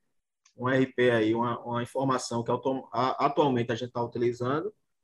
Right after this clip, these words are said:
é em que não só a parte da operação, né, o operador tá podendo utilizar de forma ágil, mas também todos os interessados, né,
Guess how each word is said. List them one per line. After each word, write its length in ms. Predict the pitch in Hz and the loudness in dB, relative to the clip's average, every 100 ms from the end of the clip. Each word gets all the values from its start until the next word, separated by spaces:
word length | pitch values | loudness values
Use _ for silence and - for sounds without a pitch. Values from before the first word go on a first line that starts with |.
| _ 113 | _ -8
é 180 | 113 | -4
em 120 | 135 147 | -4 -4
que 280 | 135 127 | 2 2
não 160 | 120 180 | 4 0
só 480 | - 156 165 202 208 | -2 -2 0 -2 -4
a 100 | 135 | -8
parte 360 | - 139 143 143 | 0 0 0 0
da 120 | 143 | 0
operação, 760 | 147 151 151 151 - 104 92 - | 0 0 0 -2 -6 -8 -8 -8
né, 100 | 110 | -2
o 120 | 123 | 0
operador 720 | 120 110 123 120 104 104 113 - _ _ _ _ _ - | 0 0 2 2 0 -2 -2 -4 _ _ _ _ _ -8
tá 120 | 110 | -6
podendo 440 | 107 110 110 113 | -4 -4 -4 -4
utilizar 520 | 117 120 120 107 110 110 | -4 -2 -2 -2 -4 -2
de 60 | |
forma 360 | 127 131 139 110 | 0 2 0 0
ágil, 200 | 98 92 _ - | -4 -8 _ -8
mas 160 | 120 | -6
também 240 | 131 127 135 | -4 -4 -2
todos 240 | 139 143 | -2 -2
os 40 | |
interessados, 800 | 139 143 135 - 107 110 151 - _ _ - | -2 0 2 0 -2 -2 -4 -10 _ _ -10
né, 260 | 110 120 | -8 -8